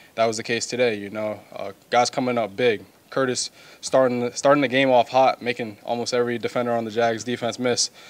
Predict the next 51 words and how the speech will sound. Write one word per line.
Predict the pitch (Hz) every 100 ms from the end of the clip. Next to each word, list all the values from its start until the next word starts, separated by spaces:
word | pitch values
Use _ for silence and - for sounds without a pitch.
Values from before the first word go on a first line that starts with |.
| - -
Uh, | 104 104
Terry | 104 139 131 127 120 -
coming | 135 127
back | 127 123 123
after | 123 131
two | 151
interceptions, | 135 127 139 127 131 120
Terry | 127 123
coming | 131 123
back, | 123 123 117 - - - -
a | 104
bomb | 123 127 120
down | 120
the | 117
sideline, | 131 123 113 104 101
uh, | 104 104
getting | 113 123
us | 110
back | 110 117
started, | - 131 120 110
and | 113
then | 113 - _ _ _
just | 131 123
me | 131 127 -
ending | - 127 123
the | 120
game, | 131 120
you | 110
know, | 113
a | 113
touchdown, | 131 120 123 113 110 -
uh, | 104 104
to, | 104
to | - -
save | 117 123 117
the |
game. | 120 127 117
So, | - 107 104 - - - - - -
you |
know, | 131 147
we, | 156 170
we | 143
got | 170 165
a |
lot | 151 160
of | 160
things | 156 139
planned | 151 147
for | 147
the | 135
future, | 143 147 156 143